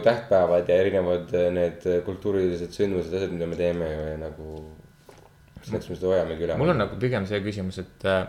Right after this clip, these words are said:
Speaker 2: mis osa me selle enda kultuuri osast me nagu kardame kaotada? Ku-, mis see kaob? Nagu, ei, päriselt. Nagu, me oleme
Speaker 1: Jah.
Speaker 2: eestlased.
Speaker 1: Jaa.
Speaker 2: Kuhu see, mis,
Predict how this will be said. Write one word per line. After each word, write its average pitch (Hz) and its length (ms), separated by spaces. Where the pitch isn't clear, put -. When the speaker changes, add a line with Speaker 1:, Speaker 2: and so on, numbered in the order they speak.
Speaker 2:
mis 127 180
osa 123 200
me 92 120
selle 95 240
enda 104 160
kultuuri 98 400
osast 98 260
me 92 80
nagu 92 180
kardame 90 400
kaotada? 90 500
Ku-, - 220
mis 120 160
see 92 100
kaob? 98 220
Nagu, 123 200
ei, 120 140
päriselt. 104 480
Nagu, 135 240
me 143 160
oleme 175 160
Speaker 1:
Jah. 104 80
Speaker 2:
eestlased. 127 460
Speaker 1:
Jaa. 117 260
Speaker 2:
Kuhu 160 180
see, - 140
mis, 180 180